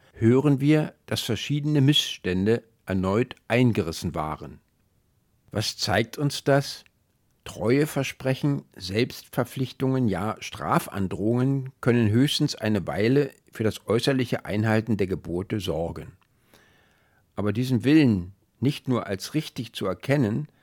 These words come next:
sondern tatsächlich auch zu leben, ist für uns Sünder unmöglich. Wir kennen das aus unserem eigenen Leben.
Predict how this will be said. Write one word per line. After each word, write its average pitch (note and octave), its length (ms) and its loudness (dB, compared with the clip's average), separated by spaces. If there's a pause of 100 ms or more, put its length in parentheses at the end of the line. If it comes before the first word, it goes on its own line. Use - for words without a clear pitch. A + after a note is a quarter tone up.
(240)
sondern A2+ 300 -2
tatsächlich B2 600 -4
auch G2 160 -10
zu - 160 -8
leben, B2+ 540 -2 (560)
ist - 160 -8
für G#2 160 -4
uns F#2+ 160 -4
Sünder B2+ 400 2
unmöglich. A#2 720 0 (720)
Wir A2 100 -4
kennen D3+ 300 2
das G2+ 240 -2
aus - 180 -10
unserem A2+ 220 0
eigenen A2+ 420 2
Leben. E2 420 -6